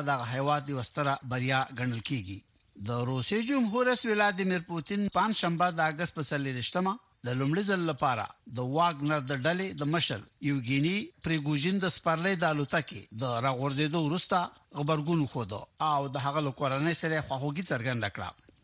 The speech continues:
په عین وخت کې د روسیې د ترانسپورت فدرالي ادارې رسمن د پنجشنبې په ورځ اعلان وکړ چې پریګوژین په رالوېدلې الوتکه کې سپور و. د الوتکه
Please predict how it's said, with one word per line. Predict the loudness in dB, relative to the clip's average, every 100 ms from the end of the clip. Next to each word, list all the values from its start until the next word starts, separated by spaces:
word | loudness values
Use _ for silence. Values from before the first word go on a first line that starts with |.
| _ _ -2
په | 0
عین | 2 2 2
وخت | 2 0 -2
کې | -2 0
د | 0 0
روسیې | 0 0 0 2
د | 2 0 -2 _ 0
ترانسپورت | 4 4 2 0 0 0
فدرالي | -2 0 0 2 2
ادارې | 2 4 4 2 -2 -4 -2
رسمن | -2 2 2 2 0 _ -8 -2
د | -2 0
پنجشنبې | 0 2 0 0 -2
په | -2
ورځ | 0 0 -4 -10 -4
اعلان | 0 2 2
وکړ | 0 0 0 0 -4
چې | -6 0
پریګوژین | 0 2 0 2 2 2
په | 0 2 0
رالوېدلې | 0 2 0 0 0 0
الوتکه | 0 -2 -2 -2 -2
کې | -2 -4 -4 -8
سپور | -4 -2 -4
و. | -8 _ -20 -8 -2
د | 0
الوتکه | 0 0 -2 0